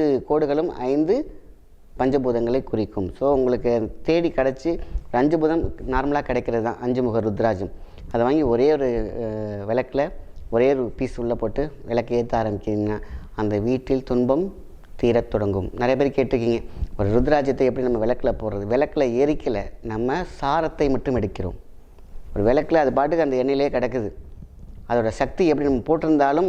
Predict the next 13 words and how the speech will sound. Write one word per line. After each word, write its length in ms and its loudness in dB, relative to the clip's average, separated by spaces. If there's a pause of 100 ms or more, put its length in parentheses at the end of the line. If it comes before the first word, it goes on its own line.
(100)
நம்மளுடைய 320 2
உடம்போட 300 2 (100)
வெப்பம், 280 -2 (100)
பஞ்சபூதத்தோட 600 2
வெப்பத்துல 520 0
கலந்து 320 0
தான் 140 2
உரையாடிட்டு 440 0
இருக்கு. 180 -10 (640)
அதே 120 2 (100)
மாதிரி 220 -2
தான் 160 -2 (140)
அந்த 120 -4